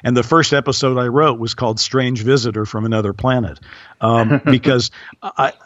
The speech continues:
Speaker 1: you, let's face it, it, the underpinning of that character is he's an alien who's
Speaker 2: Mm-hmm.
Speaker 1: living among us. So it makes, it made it really interesting to me, and I think the new Superman iteration has certainly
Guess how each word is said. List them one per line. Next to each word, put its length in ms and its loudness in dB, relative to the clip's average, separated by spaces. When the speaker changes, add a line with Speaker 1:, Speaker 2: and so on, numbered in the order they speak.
Speaker 1:
you, 340 -4
let's 300 0
face 300 2
it, 120 -10
it, 220 -12
the 160 2
underpinning 560 2
of 180 0
that 200 -4
character 460 -4
is 260 -6
he's 180 -2
an 100 0
alien 580 0
who's 360 4
Speaker 2:
Mm-hmm. 100 4
Speaker 1:
living 260 2
among 340 2
us. 260 -8
So 340 0
it 100 -4
makes, 320 -4
it 160 -6
made 160 2
it 60 0
really 320 0
interesting 480 -4
to 60 -4
me, 180 -2
and 80 2
I 80 0
think 320 -4
the 120 -4
new 200 2
Superman 560 0
iteration 560 2
has 160 0
certainly 500 0